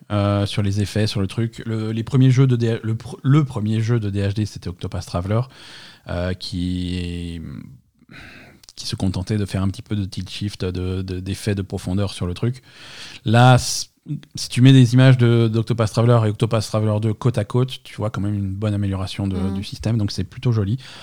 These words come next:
Speaker 1: On reprend le même concept de ces huit personnages, euh, dont, qui, qui, en fait, tu choisis le personnage,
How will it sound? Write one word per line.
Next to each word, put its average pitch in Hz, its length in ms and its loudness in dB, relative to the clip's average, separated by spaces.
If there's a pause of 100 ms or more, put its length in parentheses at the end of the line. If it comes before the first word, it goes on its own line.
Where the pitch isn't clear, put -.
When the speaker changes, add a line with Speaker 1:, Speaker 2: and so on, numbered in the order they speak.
(180)
Speaker 1:
On 90 100 -4
reprend 127 260 6
le 143 60 10
même 139 180 8
concept 131 520 2
de 113 180 2
ces 107 240 -2
huit 123 260 4
personnages, 127 760 4 (180)
euh, 95 580 0 (1120)
dont, 95 560 -6 (1300)
qui, 107 240 -6
qui, 95 500 -6
en 95 80 -6
fait, 120 100 -2
tu 107 120 -8
choisis 101 240 -2
le 95 60 -6
personnage, 104 460 -4